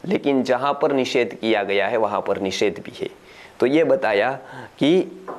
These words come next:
कुष्ठी अब तो अभ्यंग तो भवेत, कुछ skin के रोग हो सकते हैं। अब रजस्वला यदि अभ्यंग करती है, मसाज करती है, तो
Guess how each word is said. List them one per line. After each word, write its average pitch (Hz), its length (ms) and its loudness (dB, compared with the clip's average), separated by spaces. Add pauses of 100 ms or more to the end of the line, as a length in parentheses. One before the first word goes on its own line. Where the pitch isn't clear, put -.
(220)
कुष्ठी 151 600 2
अब 107 320 0 (320)
तो 113 80 4
अभ्यंग 110 500 2
तो 95 240 0
भवेत, 110 440 0
कुछ 233 200 0
skin 151 480 0
के 131 140 2
रोग 98 200 2
हो 90 120 -4
सकते - 460 -2
हैं। 147 300 0 (160)
अब 127 260 -2 (480)
रजस्वला 143 1000 2 (440)
यदि 135 440 4
अभ्यंग 151 520 4
करती 110 480 2
है, 123 200 4
मसाज 117 560 0
करती 95 400 0
है, 101 340 2
तो 123 600 2